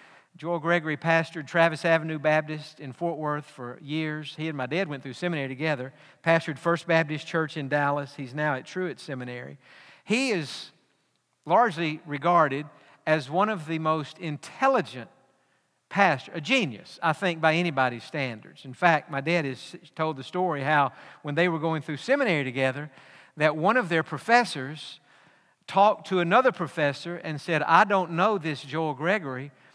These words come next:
but I think he must somehow have stolen a copy of the test." And they said, "Why do you say that?" He said, "'Cause we've never, I've never seen any student give this thorough of answer. Who is this student?"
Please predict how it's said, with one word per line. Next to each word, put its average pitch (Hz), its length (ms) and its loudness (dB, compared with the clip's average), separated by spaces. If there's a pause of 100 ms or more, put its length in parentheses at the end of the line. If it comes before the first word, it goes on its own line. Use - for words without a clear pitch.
(220)
but - 120 6
I 190 140 8
think 170 320 0
he 190 180 -2
must 160 320 0
somehow 156 400 0
have 139 180 -4
stolen 180 580 0
a 135 60 -6
copy 165 420 2
of 131 120 -8
the 139 60 -10
test." 208 500 -2
And 147 100 -12
they 151 80 -6
said, 143 200 -8
"Why 165 200 4
do 196 60 0
you 170 120 -4
say 165 240 -2
that?" 185 400 0 (320)
He - 120 -18
said, 139 120 -10 (120)
"'Cause 151 200 -6
we've 196 300 -4
never, 185 220 0
I've 196 180 6
never 185 220 2
seen 175 260 -2
any 196 200 0
student 175 500 -4
give 160 240 -2
this 165 180 -4
thorough 165 440 2
of 147 100 -2
answer. 180 500 -2 (180)
Who 254 120 0
is 294 220 2
this 190 180 0
student?" 156 360 -2